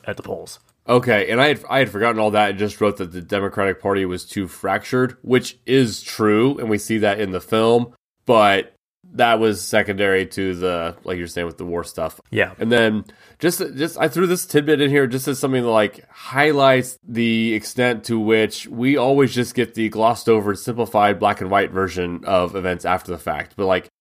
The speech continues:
Speaker 2: one little detail is, like, oh, well, at one point, Lincoln sent captured Confederate P O Ws out to fight against Native Americans who were causing trouble in a completely unrelated conflict. And it's just, like,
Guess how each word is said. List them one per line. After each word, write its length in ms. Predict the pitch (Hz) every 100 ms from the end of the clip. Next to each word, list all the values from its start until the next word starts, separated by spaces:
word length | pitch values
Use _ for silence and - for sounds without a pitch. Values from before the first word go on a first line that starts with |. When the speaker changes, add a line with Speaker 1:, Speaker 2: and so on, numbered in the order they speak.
| _
Speaker 2:
one 200 | - 135
little 220 | 139 127 117
detail 720 | 117 113 120 113 110 110 - _ -
is, 420 | 113 107 104 -
like, 340 | 104 101 - -
oh, 300 | 165 143 95
well, 340 | 90 127 127
at 80 | 127
one 140 | 165
point, 360 | 147 131 131 -
Lincoln 500 | 113 151 165 160 131
sent 480 | - 147 135 - -
captured 640 | - 135 - - 170 143
Confederate 580 | 139 127 147 139 123 -
P 180 | 147
O 80 | 147
Ws 720 | 117 123 117 107 104 101 - - _ _ _ -
out 300 | 131 143 -
to 160 | 143
fight 540 | 113 - - 143 151 147
against 600 | 131 127 135 127 - -
Native 260 | 117 123 120
Americans 640 | 120 170 214 - 127 117
who 80 | 131
were 80 | 131
causing 280 | 123 120
trouble 480 | 117 120 120 120 113
in 80 | 113
a 60 | 113
completely 380 | 110 127 117
unrelated 600 | 110 113 110 107 98 92
conflict. 540 | - 98 87 90 87 -
And 140 | 113
it's 80 | 104
just, 160 | 117 104
like, 280 | 104 98